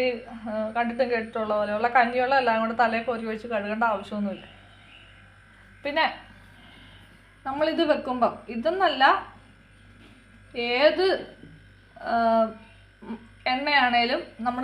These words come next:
തല വെക്കുമ്പോൾ ഒരു കാര്യം ശ്രദ്ധിക്കണം. ഒന്നുകിൽ കാലത്തെ വെച്ച് കഴുകണം, അല്ലെങ്കിൽ വൈകുന്നേരം ഒരു ആറ് മണിക്ക് മുമ്പ് വെച്ച് കഴുകണം.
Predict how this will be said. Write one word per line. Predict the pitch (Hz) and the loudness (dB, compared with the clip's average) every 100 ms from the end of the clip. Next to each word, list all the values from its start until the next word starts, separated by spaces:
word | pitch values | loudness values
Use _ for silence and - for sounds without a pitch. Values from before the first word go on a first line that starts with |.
| 269 | 0
തല | 240 233 262 | 2 2 0
വെക്കുമ്പോൾ | 247 240 247 | -4 -4 -4
ഒരു | 247 247 | 0 2
കാര്യം | 220 240 - | 2 0 -4
ശ്രദ്ധിക്കണം. | 214 208 208 220 - - - - - - - | -4 -4 -2 -4 -6 -18 -20 -20 -20 -20 -8
ഒന്നുകിൽ | 254 294 330 349 | -4 0 2 6
കാലത്തെ | 277 262 277 311 311 | 8 8 6 4 4
വെച്ച് | 294 | 4
കഴുകണം, | 269 233 226 240 - - - - - - - 240 | 0 0 0 -2 -6 -18 -20 -20 -20 -20 -10 -6
അല്ലെങ്കിൽ | 226 240 240 294 - - - - | -4 -2 -4 -6 -8 -18 -20 2
വൈകുന്നേരം | 247 240 240 254 262 | 6 6 8 6 6
ഒരു | 240 269 - - - - 240 | 0 -2 -10 -18 -12 -4 -2
ആറ് | 240 247 | 0 -2
മണിക്ക് | 247 254 | -6 -4
മുമ്പ് | 233 220 262 - - - - - - - - - - | -4 -4 -6 -10 -20 -20 -20 -20 -20 -20 -20 -20 -6
വെച്ച് | 233 226 | -4 0
കഴുകണം. | 254 202 196 180 | 2 2 0 -4